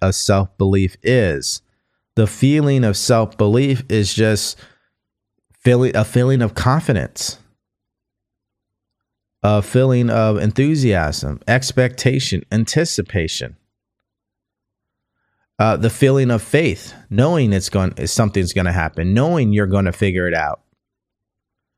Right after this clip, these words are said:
knowing that you're never gonna quit. That's when you know you believe in yourself. That's why it's really smart to fall in love with an idea.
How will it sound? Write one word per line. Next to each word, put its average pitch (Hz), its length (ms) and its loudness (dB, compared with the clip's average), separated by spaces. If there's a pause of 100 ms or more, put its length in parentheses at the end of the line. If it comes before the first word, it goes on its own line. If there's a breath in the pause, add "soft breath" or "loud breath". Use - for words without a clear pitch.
(260)
knowing 156 360 2
that 107 160 0
you're 110 200 2
never 107 280 2
gonna 92 180 0
quit. - 420 -4 (600)
That's 135 240 0
when 160 100 0
you 123 80 2
know 110 140 2
you 101 140 2
believe 107 260 2
in 117 80 0
yourself. 85 460 -2 (4000)
That's 151 220 2
why 160 160 2
it's 131 160 -2
really 151 220 2
smart 127 400 -2
to - 100 0
fall 117 300 2
in 104 100 2
love 98 300 2
with 95 160 -2
an 92 80 2
idea. 85 500 0